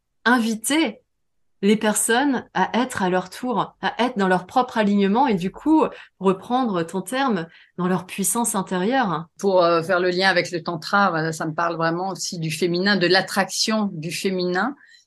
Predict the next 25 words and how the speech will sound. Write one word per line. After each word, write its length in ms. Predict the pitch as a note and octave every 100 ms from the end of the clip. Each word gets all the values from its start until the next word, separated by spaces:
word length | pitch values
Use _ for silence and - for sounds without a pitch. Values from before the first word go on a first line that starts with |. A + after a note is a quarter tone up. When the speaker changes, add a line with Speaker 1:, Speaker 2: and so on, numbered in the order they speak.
| _ -
Speaker 2:
et 380 | F#3 F#3+ F3
comment, 360 | D#3+ F#3+ G3+ A3
quand 200 | G#3 D#3+
on 180 | F#3 F#3
est 200 | G#3 G3+
dans, 220 | E3+ E3+
dans 180 | E3 E3+
cet, 400 | - F3 E3+ E3+
euh, 180 | D3+ D#3
état-là, 880 | F#3+ - - G#3 F3 D3+ E3+ F#3 B3+ A3 -
on 260 | F#3 F#3
attire 420 | G3 F#3+ - C#4
et 80 | B3
en 60 | F#3+
même 240 | F#3 F3
temps, 320 | - C4+ B3+
on 80 | F#3+
peut 140 | - A#3+
être 220 | G3+ -
leaduse 580 | F#3+ F3 A3 C#4+ G3+ -
parce 280 | F3 E3+
que 120 | - F3
c'est 260 | F#3+ -
une 160 | G3 G3+
invitation 880 | G3+ G3+ - G3+ - - C4 D4